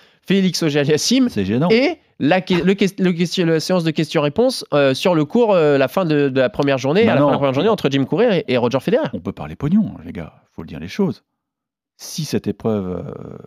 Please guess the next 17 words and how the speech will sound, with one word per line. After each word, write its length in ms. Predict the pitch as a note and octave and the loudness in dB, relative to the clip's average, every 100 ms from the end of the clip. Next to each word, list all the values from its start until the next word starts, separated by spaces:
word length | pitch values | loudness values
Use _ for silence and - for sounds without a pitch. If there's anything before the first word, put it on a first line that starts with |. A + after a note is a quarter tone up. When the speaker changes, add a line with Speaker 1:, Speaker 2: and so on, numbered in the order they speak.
| - | -20
Speaker 2:
elle 180 | - F2 | -10 -8
a 80 | E2+ | -8
pris, 340 | - C3+ F#3 - _ _ _ | -6 -6 -6 -8 _ _ _
c'est 180 | - G2 | -10 -8
parce 220 | F2 - | -8 -8
que 100 | A#2 | -4
les 160 | G2 | -4
joueurs 380 | F2 G2 C3 B2+ | -4 -2 -2 -2
étaient, 320 | F#2 - A2+ | -6 -8 -6
mais, 380 | A2 E2+ E2 E2 _ _ _ _ _ _ _ - | -6 -8 -10 -16 _ _ _ _ _ _ _ -14
grassement 760 | - - G#2 B2 - B2+ E3 D#3+ | -8 -6 -6 -8 -8 -2 -2 -2
rémunérés. 600 | F#2+ E2+ F#2+ D#3+ F#3+ A2+ _ _ _ - | -4 -4 -2 -2 -2 -6 _ _ _ -10
Moi, 120 | G2+ | -6
j'ai 100 | F#2 | -4
entendu 320 | F#2 F#2 F2+ | -4 -6 -8
des 100 | E2+ | -6
chiffres. 460 | E2+ - F#3+ A#3+ - | -10 -4 -4 -4 -12